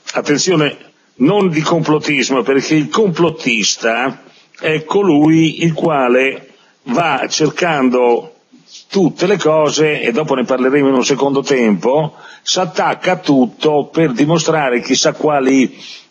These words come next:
mm, linee, quali, quali intrighi, eccetera. E gli intrighi ci sono, ci sono sempre stati, ci saranno. Così come è chiaro che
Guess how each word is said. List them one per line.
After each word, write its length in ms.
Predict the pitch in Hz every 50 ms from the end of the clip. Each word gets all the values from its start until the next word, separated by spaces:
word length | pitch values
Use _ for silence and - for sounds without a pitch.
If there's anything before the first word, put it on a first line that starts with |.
| - -
mm, 140 | 120 123 127 131
linee, 440 | 127 123 135 151 151 151 143 139 117
quali, 200 | 92 127 127 131
quali 260 | 123 143 156 147 135
intrighi, 540 | 131 135 123 - 147 143 147 147 135 123 127
eccetera. 460 | 123 113 - - 98 90 87 110 120
E 60 | 135 156
gli 120 | 156 170 185
intrighi 540 | 190 180 151 220 208 170 135 113 113 120 98
ci 160 | - 135 127
sono, 380 | - 208 226 233 226 214 196
ci 140 | - - 123
sono 220 | 110 - 147 135 127
sempre 320 | - 151 131 98 113 110
stati, 460 | 101 - 170 185 185 160 - 156 123 - - - - - -
ci 240 | - - - 151 170
saranno. 760 | 160 - 165 156 143 127 110 101 92 95 95 92 85 78 - - - - - - -
Così 380 | - 165 175 170 170 214 190 151
come 420 | - - 208 190 165 147 135 127 -
è 140 | - 160
chiaro 500 | 156 - 185 196 185 165 131 117 113 107
che 480 | 98 - 175 180 160 127 98 82 - -